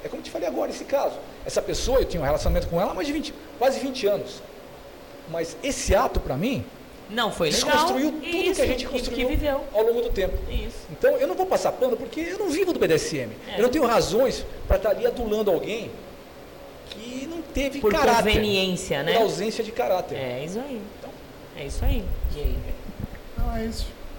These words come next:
Speaker 3: É, tem como ser
Speaker 2: Tem
Speaker 3: diferente,
Speaker 2: que ser
Speaker 3: né?
Speaker 2: diferente, né? É isso
Speaker 3: É
Speaker 2: aí.
Speaker 3: isso mesmo.
Speaker 2: E aí, vira-lata?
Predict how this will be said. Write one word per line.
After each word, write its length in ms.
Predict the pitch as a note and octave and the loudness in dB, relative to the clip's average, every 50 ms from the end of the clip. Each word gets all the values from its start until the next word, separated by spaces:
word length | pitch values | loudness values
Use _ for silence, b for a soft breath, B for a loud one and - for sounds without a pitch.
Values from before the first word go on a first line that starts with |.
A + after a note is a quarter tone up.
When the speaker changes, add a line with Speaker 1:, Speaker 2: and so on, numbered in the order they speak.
| - - - - - - | -4 -4 -4 -6 -10 -8
Speaker 3:
É, 340 | A#2+ B2+ B2+ A#2+ A2 A2 G#2 - - F#2 F2+ - - - - - - - - - - - | -6 -4 -4 -2 -4 -4 -6 -8 -12 -14 -14 -16 -18 -18 -18 -18 -20 -20 -20 -18 -12 -10
tem 180 | E3+ F#3+ G3 | -8 -8 -6
como 220 | F#3 G3 F#3+ G3 - | -4 -2 -2 -2 -2
ser 140 | - F#3+ F#3 F#3 | -2 -2 -2 0
Speaker 2:
Tem 180 | - A3+ A3 G3 | 0 0 0 2
Speaker 3:
diferente, 180 | F3+ F#3+ A3 A3 | 2 2 2 2
Speaker 2:
que 100 | G3+ - | 4 4
ser 120 | - A#3 | 4 4
Speaker 3:
né? 40 | G#3+ | 4
Speaker 2:
diferente, 580 | G3+ - - - C#4 B3 A3+ A#3+ - - - B3+ | 4 4 4 4 2 0 0 -2 -2 -4 -4 -2
né? 240 | G#3+ G3 A3+ A#3+ A3 | -2 -2 -2 -2 -2
É 20 | F3 | -2
isso 200 | E3 F3 - - | -4 -2 0 0
Speaker 3:
É 40 | C4 | 2
Speaker 2:
aí. 140 | A#3+ G#3 G3 | 2 2 0
Speaker 3:
isso 100 | A3+ A3+ | 0 0
mesmo. 300 | G3+ D#3+ C#3+ D#3+ D3+ - - | 2 2 2 0 -2 -6 0
Speaker 2:
E 100 | G3+ A#3 | 2 4
aí, 120 | A#3+ A#3 A3+ | 4 4 6
vira-lata? 680 | G#3 A3 G#3 G#3+ G#3+ G#3 F#3 E3 D3+ - - C#3+ C3 | 4 6 6 6 6 6 6 4 4 2 0 -4 -4